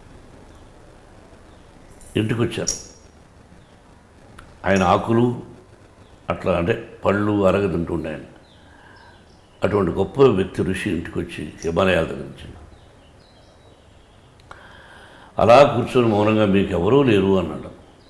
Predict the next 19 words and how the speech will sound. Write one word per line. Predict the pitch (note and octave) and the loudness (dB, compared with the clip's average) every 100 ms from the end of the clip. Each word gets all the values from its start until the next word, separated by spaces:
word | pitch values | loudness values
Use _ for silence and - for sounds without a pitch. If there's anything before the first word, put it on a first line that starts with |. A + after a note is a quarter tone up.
| - - - - - - | -20 -20 -20 -20 -20 -6
"ఏకాకి | E2+ F#2+ A2+ A#2+ B2+ | -4 0 0 0 -2
మీరు" | F2+ D#2 | -2 -6
అన్నాడు. | C2+ B1+ - - - - - - - - - - _ - - _ _ - - - - - - - - | -8 -14 -16 -20 -20 -20 -20 -20 -20 -20 -20 -20 _ -20 -20 _ _ -20 -20 -20 -20 -20 -20 -20 -12
బా-, | E2 F2 - | -6 -4 -2
ఎన్ని | F#2+ F#2+ | -4 -2
కొన్ని | G2+ F#2 | -2 0
సంవత్సరాల | F#2+ F2+ G#2 | -2 0 0
ముందు, | E2+ D2+ C#2 - - - - - - - - - - | 0 -4 -10 -16 -20 -20 -20 -20 -20 -20 -20 -20 -4
"ఎలా | F2 F2+ F2+ | 2 2 2
సార్ | - E2+ - - - - - - - - - - - | 0 -2 -4 -14 -20 -20 -20 -20 -20 -20 -20 -20 -4
మీరున్నారు, | F2+ F#2+ F#2 F#2+ F#2 E2+ D#2+ - - - - - - - - - - - - - | 2 4 4 2 2 2 -2 -8 -16 -20 -20 -20 -20 -20 -20 -20 -20 -20 -20 -2
ఏం | G2+ A2+ A2 | 2 2 0
చూసి | A2+ G2 | -4 -4
వచ్చారు | F#2+ - F#2+ | -6 0 0
నా | E2+ | 0
దగ్గరికి?" | E2 D#2+ D2 D#2+ F2 - - - - - - - - - - F2 | -2 -4 -6 -12 -14 -18 -20 -20 -20 -20 -20 -20 -20 -20 -6 0
"ఆ | F#2 | 2
భగవంతుడు | G2+ G2 A2 G#2 G2 | 2 2 2 2 0
ఉన్నాడు, | F#2 F2+ D#2 D2+ | 0 0 0 -4